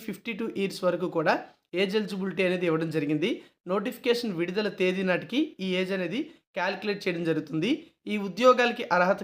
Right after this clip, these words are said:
కలిగిన వాళ్ళు డిఎంఈ డాట్ ఏపీ డాట్ ఎన్ఐసి డాట్ ఇన్ అనే వెబ్సైట్లో ఆన్‌లైన్లో అప్లై అయితే చేసుకోవాల్సి ఉంటుంది. మే నాలుగు నుంచి మే పదిహేను వరకు కూడా ఆన్‌లైన్లో అప్లై చేసుకోవచ్చు. ఓసీ అభ్యర్థులైతే వెయ్యి రూపాయల ఫీజు, బీసీ,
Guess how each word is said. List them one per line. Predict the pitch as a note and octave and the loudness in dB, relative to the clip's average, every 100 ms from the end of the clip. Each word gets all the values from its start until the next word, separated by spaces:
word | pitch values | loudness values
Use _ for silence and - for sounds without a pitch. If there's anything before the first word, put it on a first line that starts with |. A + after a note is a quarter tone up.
| G3 | 0
కలిగిన | F#3+ F3+ D#3+ | 0 2 4
వాళ్ళు | D3+ E3+ E4+ - - - | 4 4 2 -2 -18 -8
డిఎంఈ | G3 A3 B3 A#3+ A3 | 0 2 4 4 6
డాట్ | A#3 A#3 F3 | 4 4 6
ఏపీ | G3 - A3 | 6 6 6
డాట్ | A3 A3 - | 6 6 2
ఎన్ఐసి | F3+ F#3+ F#3+ G3+ F3 | 4 4 4 2 4
డాట్ | E3+ F3 | 4 0
ఇన్ | E3+ F3 | -2 4
అనే | F3 D3+ | 4 4
వెబ్సైట్లో | C#3 - F3 D#3+ G3+ - - _ D#3+ | 2 0 2 4 4 2 -6 _ 4
ఆన్‌లైన్లో | F#3 G#3 G3+ G3 A3+ - - | 4 4 2 2 0 -2 -4
అప్లై | E3 G3 F#3+ | -2 2 2
అయితే | F3+ D#3+ | 2 0
చేసుకోవాల్సి | E3+ E3 F3 D#3+ E3 | 0 2 0 2 0
ఉంటుంది. | D3+ D#3 G#3+ E4+ - - E3+ | -2 2 2 2 -4 -16 0
మే | F#3+ A#3+ A3+ | 6 6 8
నాలుగు | G3 G3+ G#3 G3+ | 6 6 2 -4
నుంచి | F#3+ A3+ C4+ - E3+ | -4 -4 -4 -6 0
మే | F#3 G3+ | 2 2
పదిహేను | F3 F3+ G3 F#3+ | 2 4 4 4
వరకు | F3+ F#3 E3+ | 2 2 2
కూడా | E3+ G3+ - - - E3 | 6 6 4 -4 -4 4
ఆన్‌లైన్లో | F3+ G3 G3 G3 F3 | 4 4 2 4 2
అప్లై | - F3+ D#3+ | 2 -2 -2
చేసుకోవచ్చు. | E3 - E3 D3+ - A#3 D#4+ - - F#3 | -4 0 2 2 0 -2 -2 -8 -4 0
ఓసీ | A3 C4+ B3 | 2 4 4
అభ్యర్థులైతే | F#3+ G#3+ G#3 G#3 F#3+ F#3+ A#3+ - | 6 2 2 -2 0 -2 -2 -2
వెయ్యి | E3+ F#3+ | 2 4
రూపాయల | F#3 F#3 F#3+ F3 | 4 6 4 4
ఫీజు, | E3 D#3 A3 - - _ - | 0 2 0 -2 -8 _ -10
బీసీ, | D3+ A3 G#3+ A#3+ | -4 -4 -2 -2